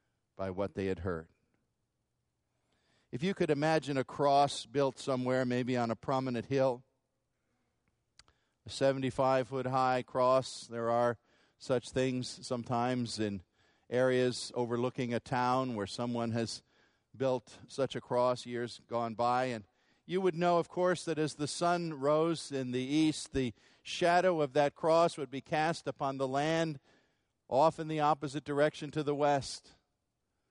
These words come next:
And then, of course, the sun would move in its path through the day, or the earth actually moves, not the sun, but,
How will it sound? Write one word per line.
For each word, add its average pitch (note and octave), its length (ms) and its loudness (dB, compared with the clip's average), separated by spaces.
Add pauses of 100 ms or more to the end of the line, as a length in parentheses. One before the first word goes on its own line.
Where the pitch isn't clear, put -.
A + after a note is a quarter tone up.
(480)
And A#2 100 -4
then, F3+ 160 4
of F3+ 120 -2
course, F#3+ 340 2
the E3 120 -2
sun F#3 340 2
would D#3 160 -4
move F3 400 4
in D#3 100 0
its D#3 180 0
path E3+ 380 0
through D#3 220 -6
the D3 100 -6
day, D#3+ 320 2
or B2+ 80 0
the B2 140 -2
earth D#3 220 0
actually C3+ 380 -2
moves, B2+ 320 -4
not B2 200 -4
the A#2+ 80 -6
sun, C3+ 320 -4
but, G#2 160 -4